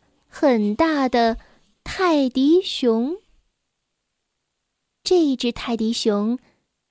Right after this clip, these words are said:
耷拉着耳朵，看上去十分的伤心。保罗看到了泰迪熊。“哦，好漂亮的泰迪熊！要是让运垃圾的大卡车把它带走，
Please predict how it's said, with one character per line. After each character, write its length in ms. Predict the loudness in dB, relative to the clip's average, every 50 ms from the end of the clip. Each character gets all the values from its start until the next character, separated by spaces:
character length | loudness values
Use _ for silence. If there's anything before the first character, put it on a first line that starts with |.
| _ _ _ _ -2
耷 280 | -2 0 0 2 2
拉 200 | 2 2 2 0
着 140 | 0 -2 -4
耳 280 | -2 0 -2 -2 -2 -2
朵， 240 | -2 -2 -2 -2 _ _ _ _ _ _ _ _ _ _ _ _ _ _ _
看 280 | -12 -4 -2 -2 -2 0
上 200 | 0 -2 -2 -2
去 360 | 0 0 2 2 2 0 -2 -6 -14 -20 _ _ _
十 380 | _ _ -14 -6 -2 0 0 0
分 320 | 0 -2 -4 -4 -4 -2
的 140 | -2 -2 -2
伤 300 | -2 -2 -2 -2 -2 -2
心。 340 | -4 -4 -2 -2 -4 -4 -6 _ _ _ _ _ _ _ _ _ _ _ _ _ _ _ _ _ _ _ _ _ _ _ _ _ _ _ _ _ _ _ _ _ _ _ _ _ _ _ -4
保 180 | -2 0 0
罗 260 | 2 2 2 2 2
看 400 | 0 -2 -8 -4 -2 -2 -2 0
到 140 | 0 0 0
了 80 | 0 -2
泰 240 | -4 -4 -4 -4 -2
迪 180 | 0 0 -2
熊。 420 | -2 0 0 0 0 0 -2 -4 -6 _ _ _ _ _ _ _ _ _ _ _ _ _ _ _ _ _ _ _ _ _ _ _ -8
“哦， 200 | -2 -2 -2 -2
好 380 | -2 -10 -4 0 0 0 0
漂 240 | 0 -4 0 2 4
亮 180 | 4 4 4 2
的 80 | 0
泰 180 | 0 2 0 0
迪 200 | 2 0 0 0
熊！ 320 | 2 2 2 2 0 -2 _ _ _ _ _ _ _ _ _ _ _ _ -2
要 200 | 0 0 0 -2
是 260 | -2 0 0 0 0 -2 -14 -20 -20 _
让 240 | -2 0 0 0 2
运 180 | 0 0 0 2
垃 240 | 0 2 2 0 0
圾 160 | 0 -2 0
的 120 | 0 0
大 220 | -2 0 -2 -2 -4
卡 220 | -4 -4 -4 -4
车 280 | -4 -4 -2 0 0 2
把 120 | 0 0
它 140 | -2 -2 0
带 220 | 2 2 2 2
走， 400 | 0 0 0 2 2 2 0 -2